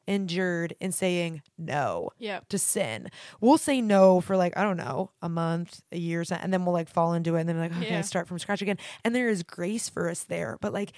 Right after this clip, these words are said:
Speaker 1: he did it for his whole life. He was perfect for his whole life. Like, he denied himself for thirty-three years,
Speaker 2: Mm-hmm.
Speaker 1: which is wild.
Speaker 2: Yeah.
Speaker 1: Yeah.
Speaker 2: It's powerful.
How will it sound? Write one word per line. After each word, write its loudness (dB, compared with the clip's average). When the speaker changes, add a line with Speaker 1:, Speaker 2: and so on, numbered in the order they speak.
Speaker 1:
he -4
did -2
it 4
for 0
his -2
whole 4
life. 2
He -10
was -4
perfect -2
for -4
his -4
whole -2
life. -4
Like, -8
he -10
denied -2
himself -4
for 0
thirty-three -4
years, -10
Speaker 2:
Mm-hmm. -12
Speaker 1:
which -6
is -4
wild. -4
Speaker 2:
Yeah. -8
Speaker 1:
Yeah. -6
Speaker 2:
It's -16
powerful. -14